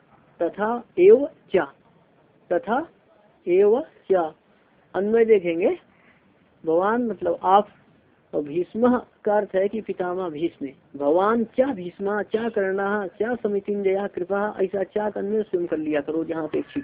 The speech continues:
हो, हाँ? देखिए, यथासंभव चा का अन्वय बाद के पदों को जोड़ने के लिए करना चाहिए।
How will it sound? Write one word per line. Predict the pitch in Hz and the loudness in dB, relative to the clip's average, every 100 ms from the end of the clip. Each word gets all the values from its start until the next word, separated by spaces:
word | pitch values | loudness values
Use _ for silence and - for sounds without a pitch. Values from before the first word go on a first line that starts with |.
| - | -8
हो, | 135 | -6
हाँ? | 170 294 - - _ _ - _ _ _ _ _ _ 175 | -4 -6 -8 -20 _ _ -20 _ _ _ _ _ _ 2
देखिए, | 196 180 165 175 277 | 2 4 2 2 0
यथासंभव | 196 196 226 247 240 220 226 | 2 2 2 0 0 4 4
चा | 220 214 220 | 4 0 -2
का | 214 | -2
अन्वय | 208 208 214 269 285 202 | -4 -2 -2 -4 -6 -14
बाद | 170 175 202 202 | -6 -4 -4 -2
के | 220 214 - - - | -4 -4 -12 -20 -8
पदों | 180 190 190 | -2 -2 0
को | 190 | 0
जोड़ने | 175 175 180 180 | 0 0 -2 -4
के | 180 | -4
लिए | 175 190 | -2 -2
करना | 180 156 147 | -2 -6 -6
चाहिए। | 143 143 135 170 | -6 -8 -6 -6